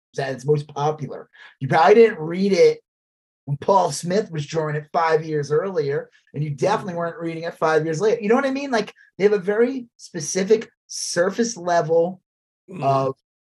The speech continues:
Speaker 1: these characters. And like I said, the ones that are, like, in media and stuff, I wouldn't trust those people. They're there to,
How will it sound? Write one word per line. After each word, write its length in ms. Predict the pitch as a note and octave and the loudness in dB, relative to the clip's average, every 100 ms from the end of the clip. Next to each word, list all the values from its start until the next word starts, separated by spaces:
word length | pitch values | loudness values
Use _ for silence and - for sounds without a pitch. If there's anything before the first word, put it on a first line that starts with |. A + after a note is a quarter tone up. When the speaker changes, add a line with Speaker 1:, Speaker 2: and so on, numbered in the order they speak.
| - | -8
Speaker 1:
these 240 | D#3 D3 | -6 -6
characters. 800 | - D#3+ C3+ B2+ C#3 B2 C#3+ - _ _ _ _ _ _ | -4 -2 -2 -2 -4 -6 -8 -14 _ _ _ _ _ _
And 320 | B3 A#3+ - - D#4 | -18 -16 -18 -14 -8
like 180 | D#4 C#4+ | -2 2
I 60 | A#3+ | 2
said, 340 | A#3 A#3 A3+ | 6 6 6
the 60 | A#3 | 4
ones 240 | C#4+ C4+ | 2 2
that 100 | A#3+ A#3 | 2 4
are, 100 | G3+ | 0
like, 180 | F#3+ | -2
in 140 | F3 D3 | -2 -4
media 360 | C#3+ D3+ D3+ | -4 -4 -4
and 100 | D#3 | -6
stuff, 400 | D3+ - D3+ D3+ _ _ _ _ _ _ _ G3 G#3 G3+ | -8 -4 -2 -4 _ _ _ _ _ _ _ -12 -10 -6
I 100 | A3+ | 0
wouldn't 240 | C4+ C4+ G#3 | 2 0 -2
trust 300 | - F#3 F#3 | 0 -2 0
those 180 | F#3+ F#3 | -6 -4
people. 540 | G3 - F#3 F3+ F3+ | -6 -4 -4 -6 -6
They're 220 | E3+ G3+ G#3 | 2 4 4
there 220 | G3+ F#3 | 2 2
to, 220 | D#3+ D3 | 0 -2